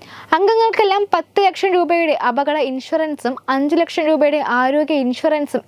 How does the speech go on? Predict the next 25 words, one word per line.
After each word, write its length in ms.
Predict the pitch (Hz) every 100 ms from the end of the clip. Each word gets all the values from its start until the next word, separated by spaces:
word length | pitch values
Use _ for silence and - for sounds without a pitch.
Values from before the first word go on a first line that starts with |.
| 226
ഏർപ്പെടുത്തിയിട്ടുണ്ട്. 720 | 233 - 220 233 220 220 214 - - - -
പ്രളയ 300 | - 262 277 285
ദുരിതാശ്വാസ 580 | 269 262 285 - 277 294 -
പ്രവർത്തനങ്ങൾക്കായി 800 | 277 269 294 285 285 285 277 262 240
ആദ്യം 240 | 240 269 359 - _
അൻപത് 400 | 294 339 370 415 370
ലക്ഷം 260 | - 359 320
രൂപ 140 | 302
സംസ്ഥാന 500 | 320 294 294 320 311
സർക്കാരിന് 560 | 311 302 - 302 294 302
സംഭാവന 480 | 294 269 285 294 294
ചെയ്ത 240 | 294 277 262 240
അമ്മ 260 | 233 247 302 - - -
പിന്നീട് 220 | 359 370
ഗൾഫിൽ 460 | 302 330 339 392 370
നടത്തിയ 260 | 330 330 330
സ്റ്റേജ് 340 | - 302 294 -
ഷോയിലൂടെ 420 | 330 320 294 202 - - - 269
അഞ്ച് 280 | 294 330 381
കോടിയും 540 | - 330 330 339 294 -
സമാഹരിച്ചു 580 | 277 285 294 302 262 226
നൽകി. 360 | 226 226 233 269 _ _ - - - -
സുനാമി, 500 | 359 370 403 403 415 370
ലാത്തൂർ 440 | 302 311 320 - 370 -
ഭൂകമ്പം, 460 | 339 339 339 330